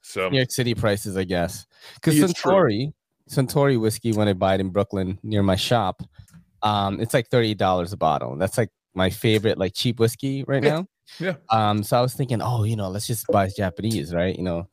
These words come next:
Speaker 2: try something." We went to a different liquor store. Kelly needed wine, and I bought this shit,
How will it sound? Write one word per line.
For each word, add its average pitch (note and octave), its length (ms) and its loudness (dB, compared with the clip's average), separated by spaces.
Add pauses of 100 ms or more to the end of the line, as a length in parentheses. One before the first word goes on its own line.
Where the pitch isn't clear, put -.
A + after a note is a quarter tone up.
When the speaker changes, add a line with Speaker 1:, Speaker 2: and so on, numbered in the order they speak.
Speaker 2:
try G#2 160 2
something." G2+ 540 0
We G#2+ 100 4
went A2 200 2
to A2 80 0
a G2 40 0
different G2 380 -2
liquor G2+ 200 -2
store. F#2+ 580 2
Kelly G2 260 0
needed E2+ 280 -4
wine, F#2+ 520 0 (440)
and A2 80 0
I A2+ 40 2
bought C3 300 0
this A#3 120 -2
shit, D3 300 0